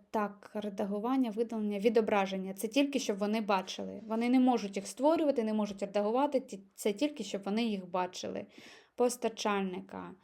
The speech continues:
в принципі, от можуть і створити, і відображення, видаляти ні, редагувати, ну, так, можуть, але, ну, за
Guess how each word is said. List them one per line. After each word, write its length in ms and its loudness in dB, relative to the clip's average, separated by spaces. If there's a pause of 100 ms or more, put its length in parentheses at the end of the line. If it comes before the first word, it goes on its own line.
(280)
в 80 -20
принципі, 640 -6
от 300 -8
можуть 460 -8
і 40 -6
створити, 880 -4
і 120 -6
відображення, 1160 0
видаляти 680 0
ні, 420 -4
редагувати, 1080 -4 (360)
ну, 100 -4
так, 320 -10
можуть, 580 -2
але, 720 -8
ну, 160 -4 (440)
за 420 -4